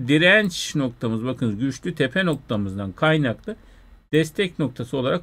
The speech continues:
burası takip edilebilir. Yirmi altı yirmi sekiz arkadaşlar bizim için önemli bir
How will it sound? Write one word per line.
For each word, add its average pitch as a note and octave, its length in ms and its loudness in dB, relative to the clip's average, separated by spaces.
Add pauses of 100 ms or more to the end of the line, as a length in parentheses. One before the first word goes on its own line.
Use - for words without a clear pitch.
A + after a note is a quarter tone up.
burası D#3 380 0 (380)
takip A#2+ 360 -2
edilebilir. D#3+ 460 0 (680)
Yirmi F3 300 4
altı F3+ 520 2 (200)
yirmi A#2+ 260 2
sekiz D3 680 -2 (1200)
arkadaşlar A#2+ 540 0
bizim C3+ 200 0
için D3 360 -2 (380)
önemli A#2+ 480 0
bir C3+ 180 -2